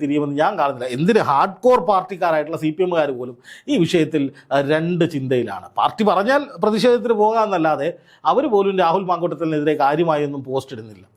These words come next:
പിന്നെ സൈബർ സഖാക്കൾ എന്ന് പറയുന്ന കുറേ എണ്ണങ്ങളുണ്ട്. അത് എന്തെങ്കിലുമൊക്കെ പറയട്ടെ, അത് ജനങ്ങളുമായി ബന്ധമില്ലാത്ത, ആ,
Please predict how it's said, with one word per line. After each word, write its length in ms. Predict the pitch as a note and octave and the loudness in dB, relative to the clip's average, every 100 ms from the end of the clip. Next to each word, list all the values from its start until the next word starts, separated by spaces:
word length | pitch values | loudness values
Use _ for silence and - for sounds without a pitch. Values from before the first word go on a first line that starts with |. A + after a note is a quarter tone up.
| _ - | _ -6
പിന്നെ 140 | - F3 | 0 2
സൈബർ 260 | E3+ A3+ C#4 C4+ | 2 2 2 4
സഖാക്കൾ 320 | B3 A#3 A3+ | 2 2 2
എന്ന് 120 | A3 G#3 | 2 2
പറയുന്ന 220 | F#3+ F#3+ F3 | 2 2 0
കുറേ 100 | F3 | 0
എണ്ണങ്ങളുണ്ട്. 400 | E3 C#3+ B2+ A2 A2 | -2 -6 -8 -6 -2
അത് 140 | E3 D4 B3+ G#3 F3 | 0 2 0 0 0
എന്തെങ്കിലുമൊക്കെ 440 | G3 G#3+ F#3 F3 | 2 2 2 0
പറയട്ടെ, 240 | G3 C#3 C#3 | 0 0 -2
അത് 80 | D#3+ E3 | 0 2
ജനങ്ങളുമായി 440 | G3+ C4 C4+ A#3 G#3+ | 2 2 4 2 2
ബന്ധമില്ലാത്ത, 500 | F#3+ G#3 F#3 E3 D#3+ C3 | 2 0 2 0 -2 -4
ആ, 120 | D3 | -4